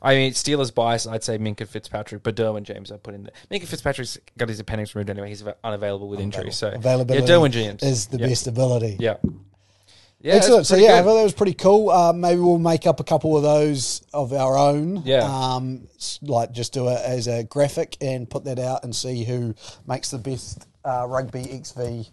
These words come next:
Speaker 2: with N F L players. That's a cool idea. So watch
Speaker 1: Yeah.
Speaker 2: out for that on our Instagram page. Uh, I think that's us done. I think that's the
Speaker 1: Yeah.
Speaker 2: rugby world. Uh, a big game for you lot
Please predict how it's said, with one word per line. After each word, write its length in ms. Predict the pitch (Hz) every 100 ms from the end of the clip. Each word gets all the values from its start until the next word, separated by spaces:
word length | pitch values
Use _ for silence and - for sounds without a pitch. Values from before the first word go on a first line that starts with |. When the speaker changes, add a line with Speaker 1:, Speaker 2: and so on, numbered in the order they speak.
| _ _
Speaker 2:
with 140 | 123 131
N 120 | 127
F 180 | 127 131
L 140 | 131
players. 360 | 127 123 107 -
That's 200 | - -
a 160 | 120 127 _
cool 200 | - 139
idea. 200 | 135 160
So 280 | - 143 139 - - -
watch 180 | 170 160
Speaker 1:
Yeah. 60 | 160
Speaker 2:
out 80 |
for 60 | -
that 120 | 156
on 80 | 151
our 80 | 143
Instagram 520 | 160 165 - 170 160 147
page. 680 | - 165 185 208 - - _ _ _ _ 170
Uh, 440 | 175 175 185 175 - _ _ _ _ -
I 40 | 170
think 160 | 185
that's 140 | 165 151
us 120 | 147
done. 220 | - 196 180
I 40 |
think 100 | 135
that's 140 | 143 117
the 60 |
Speaker 1:
Yeah. 60 | 165
Speaker 2:
rugby 200 | 269 -
world. 380 | 147 156 180 190 - - - -
Uh, 280 | 147 143 -
a 60 |
big 200 | 127 160 143
game 220 | 156 151
for 100 | 151
you 180 | 151 156
lot 260 | 147 151